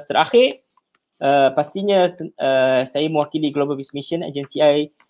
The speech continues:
uh, kemanusiaan Angkatan Belia Islam Malaysia, abim sendiri.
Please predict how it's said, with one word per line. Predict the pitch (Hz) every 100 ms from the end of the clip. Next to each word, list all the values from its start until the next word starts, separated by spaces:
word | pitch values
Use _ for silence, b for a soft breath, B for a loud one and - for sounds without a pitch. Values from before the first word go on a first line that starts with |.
| _ -
uh, | 131 131
kemanusiaan | 139 147 143 156
Angkatan | 135 139 139
Belia | 139 139
Islam | - 131
Malaysia, | 131 131 139
abim | 143 135
sendiri. | - 185 247